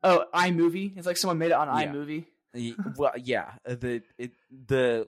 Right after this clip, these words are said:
Speaker 2: worst wig I've ever seen in a film for Ana de Armas, and none of the C G I was even a little bit believable. All right, sorry.
Speaker 1: Sheesh.
Speaker 2: Top three. I think number one, you were right. It's Across the Spider-Verse.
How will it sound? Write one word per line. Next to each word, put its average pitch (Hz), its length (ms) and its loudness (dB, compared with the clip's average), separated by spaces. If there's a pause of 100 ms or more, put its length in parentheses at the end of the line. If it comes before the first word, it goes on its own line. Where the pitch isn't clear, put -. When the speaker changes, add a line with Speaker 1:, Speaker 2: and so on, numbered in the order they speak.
(120)
Speaker 2:
worst 143 360 0
wig 117 300 -4
I've 107 160 0
ever 104 200 -10
seen 101 260 -12
in 95 80 -12
a 95 60 -12
film 87 320 -14
for 87 200 -14
Ana 90 280 -12
de 92 100 -10
Armas, 87 460 -10 (340)
and 104 320 4
none 120 200 4
of 101 100 -6
the 107 100 -4
C 104 200 -6
G 98 160 -4
I 92 160 4
was 87 200 -12
even 85 140 -16
a 82 60 -18
little 78 200 -18
bit 67 160 -20
believable. 71 480 -18
All 127 100 10
right, 95 200 6 (100)
sorry. 247 640 -8
Speaker 1:
Sheesh. 208 100 -8
Speaker 2:
Top 170 220 8 (120)
three. 95 360 -6 (160)
I 123 140 6
think 131 260 -4
number 127 260 0
one, 135 340 -2
you 127 100 -4
were 104 120 0
right. 90 220 -4
It's 101 160 -18
Across 98 360 -8
the 98 80 -14
Spider-Verse. 87 480 -12